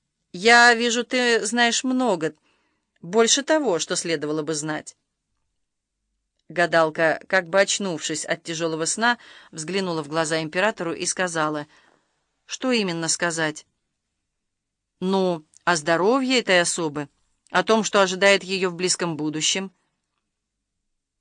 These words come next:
Гадалка, нагнувшись над стаканом, произнесла: «Горе впереди». Император вздрогнул. «Горе?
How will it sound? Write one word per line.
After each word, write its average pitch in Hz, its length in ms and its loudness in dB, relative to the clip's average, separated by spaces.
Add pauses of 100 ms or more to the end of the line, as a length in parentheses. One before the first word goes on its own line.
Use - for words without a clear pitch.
(260)
Гадалка, 196 800 4
нагнувшись 190 600 0
над 170 160 -4
стаканом, 214 460 0
произнесла: 185 760 -2 (420)
«Горе 208 640 0
впереди». 151 580 -8 (1700)
Император 165 520 -2
вздрогнул. 156 600 -6 (220)
«Горе? 175 520 0